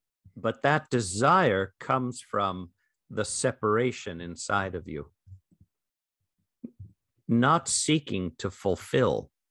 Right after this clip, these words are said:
but seeking to grab. Lust can also be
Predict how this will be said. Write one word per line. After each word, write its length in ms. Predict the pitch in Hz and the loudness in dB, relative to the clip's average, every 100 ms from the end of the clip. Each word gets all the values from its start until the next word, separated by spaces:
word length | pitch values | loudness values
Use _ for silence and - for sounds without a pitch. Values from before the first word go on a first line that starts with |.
| _ _ _ _ _ _ _ _ _ _ | _ _ _ _ _ _ _ _ _ _
but 180 | 104 - | -2 0
seeking 600 | - - 143 143 113 101 | -4 -2 -2 0 -2 -4
to 140 | - 87 | -4 -8
grab. 640 | 87 98 113 90 73 - _ _ _ _ _ _ _ _ _ _ _ 98 - _ - _ _ _ _ _ _ - _ _ _ _ _ _ _ _ _ | 2 2 4 2 -2 -8 _ _ _ _ _ _ _ _ _ _ _ -20 -20 _ -20 _ _ _ _ _ _ -20 _ _ _ _ _ _ _ _ _
Lust 440 | 120 131 170 - | 4 6 4 0
can 200 | - 123 - | 0 0 2
also 460 | 127 151 170 190 175 | 4 4 6 4 4
be 440 | 131 127 151 208 | 4 0 0 -2